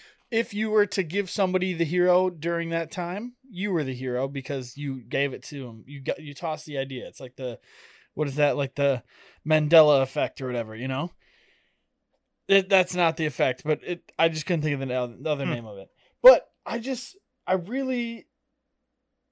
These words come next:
Speaker 1: I, I, I, <laughs> I can't, I really don't know if I'd give you the hero category.
Speaker 2: I, that's absurd to me. I stood, I stood in the cold and patched the tire,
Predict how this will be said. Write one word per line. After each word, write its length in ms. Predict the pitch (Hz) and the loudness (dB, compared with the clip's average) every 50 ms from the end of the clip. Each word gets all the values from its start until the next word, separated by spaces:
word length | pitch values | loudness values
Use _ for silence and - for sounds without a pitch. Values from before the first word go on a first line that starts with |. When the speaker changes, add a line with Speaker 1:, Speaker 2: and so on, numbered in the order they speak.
| _ _ _ _ _ _ _ _ _ - | _ _ _ _ _ _ _ _ _ -4
Speaker 1:
I, 100 | 175 - - - | -4 -4 -2 -4
I, 120 | 180 185 - _ _ _ _ _ _ _ _ | -6 -8 -8 _ _ _ _ _ _ _ _
I, 680 | - 175 175 180 156 - 640 622 - 285 - - - - - - | 4 4 4 6 6 6 8 8 8 8 8 8 6 6 6 6
<laughs> 40 | |
I 140 | 185 190 226 | 6 6 6
can't, 540 | - - - - 240 240 262 277 277 269 - _ _ | 6 4 0 -2 0 4 4 6 4 4 2 _ _
I 180 | - 180 196 208 | 4 6 6 6
really 420 | 202 185 180 214 254 269 285 294 | 6 4 2 4 4 6 6 6
don't 400 | 220 185 214 208 220 247 262 240 | 6 8 8 8 8 8 6 6
know 220 | 202 185 185 208 226 | 6 6 8 8 8
if 100 | 220 226 | 6 6
I'd 240 | 208 208 220 208 180 | 6 6 6 4 0
give 160 | 185 202 202 | -4 -6 -4
you 100 | 220 226 | -2 -2
the 80 | 214 | -2
hero 680 | 196 - - 208 254 330 370 349 302 208 156 131 - - - _ _ _ _ | -2 -2 0 2 4 6 8 10 10 10 8 6 0 -6 -14 _ _ _ _
category. 640 | - - 160 156 151 139 139 131 127 120 110 95 - _ _ _ _ _ _ _ _ _ _ _ _ _ _ _ _ _ _ | 0 4 6 6 6 6 4 2 2 2 0 -4 -10 _ _ _ _ _ _ _ _ _ _ _ _ _ _ _ _ _ _
Speaker 2:
I, 360 | - 120 117 123 - 143 135 107 | 0 0 0 0 0 -4 -6 2
that's 340 | 98 120 127 131 - - - - _ _ _ _ _ | 6 8 8 8 6 2 -4 -14 _ _ _ _ _
absurd 500 | - 143 113 - - - 120 113 107 95 | -6 -6 -6 -4 -2 2 2 2 2 0
to 100 | - 110 | -4 -6
me. 220 | 101 95 - - _ _ _ | -6 -8 -10 -12 _ _ _
I 140 | - 113 127 | 2 4 4
stood, 400 | 123 - - - 151 147 143 - _ - | 4 2 2 2 2 2 2 0 _ 0
I 120 | 131 123 | 2 2
stood 280 | 117 - - 139 139 151 | 2 0 0 0 0 2
in 80 | 175 | 0
the 80 | 190 202 | -2 -4
cold 460 | - - 170 165 160 156 156 143 - - - _ _ | 2 6 8 8 8 8 6 2 -2 -8 -16 _ _
and 160 | - 135 123 | -10 -10 0
patched 520 | - - 147 143 147 156 170 - - - - _ _ | 2 4 4 4 4 2 0 -4 -8 -12 -14 _ _
the 140 | - 135 156 | -6 -4 -4
tire, 600 | 156 - 147 135 127 120 117 117 113 117 117 - | 0 4 6 8 8 8 6 4 2 -2 -6 -12